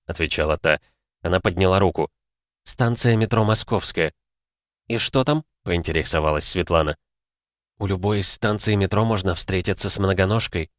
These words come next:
задумчиво говорила Сильвия. «Они все из нас хорошо бегают». Она покосилась на Анну и усмехнулась. «Тем более, что за станцией сразу начинается парк».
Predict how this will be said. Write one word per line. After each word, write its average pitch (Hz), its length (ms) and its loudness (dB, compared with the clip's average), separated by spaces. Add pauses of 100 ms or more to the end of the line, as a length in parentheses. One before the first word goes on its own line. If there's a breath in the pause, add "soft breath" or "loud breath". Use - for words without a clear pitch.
(140)
задумчиво 82 520 0
говорила 78 380 2
Сильвия. 80 460 0 (400)
«Они 104 220 -2
все 113 260 0
из 85 100 0
нас 87 240 2
хорошо 85 380 0
бегают». 87 500 0 (520)
Она 98 180 2
покосилась 92 600 2
на 90 200 0
Анну 110 400 0
и 107 60 -4
усмехнулась. 98 760 0 (480)
«Тем 98 180 -2
более, 101 240 0
что 98 260 -2
за 87 140 -2
станцией 95 500 0
сразу 87 380 0
начинается 85 560 -2
парк». - 340 -2